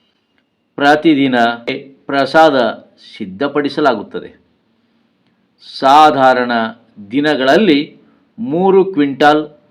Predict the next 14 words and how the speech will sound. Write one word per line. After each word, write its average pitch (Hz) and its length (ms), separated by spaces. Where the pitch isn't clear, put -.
ರಜೆ 135 440
ಅಥವಾ 120 760
ವಿಶೇಷ 175 500
ದಿನಗಳಲ್ಲಿ 135 760
ನಾಲ್ಕು 156 600
ಕ್ವಿಂಟಾಲ್, 123 560
ಆರಾಧನೆಯ 143 800
ಸಂದರ್ಭದಲ್ಲಿ 151 1040
ಎಂಟು 170 560
ಕ್ವಿಂಟಾಲ್ 143 580
ಪ್ರಸಾದ 147 800
ಸಿದ್ಧವಾಗುತ್ತದೆ. 107 880
ಒಂದು 135 400
ಕ್ವಿಂಟಾಲ್ 156 560